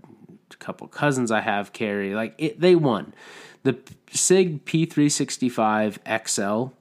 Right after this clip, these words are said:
is what I carry. I think it is the hands down best concealed carry gun that has ever been made.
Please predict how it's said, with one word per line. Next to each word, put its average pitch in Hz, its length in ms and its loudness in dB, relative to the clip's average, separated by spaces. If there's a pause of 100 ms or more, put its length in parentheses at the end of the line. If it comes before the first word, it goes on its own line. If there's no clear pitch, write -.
is 113 160 -6
what 110 160 -2
I 98 140 -2
carry. 117 500 -2
I 117 160 -2
think 123 340 -4
it 117 220 -6
is 101 400 -6
the 113 240 0
hands 113 420 -2
down 98 360 -4
best 90 360 -8
concealed 92 440 -6
carry 90 320 -6
gun 82 260 -10 (460)
that 104 140 -2
has 98 180 -2
ever 90 260 -6
been 92 240 -6
made. 98 360 -2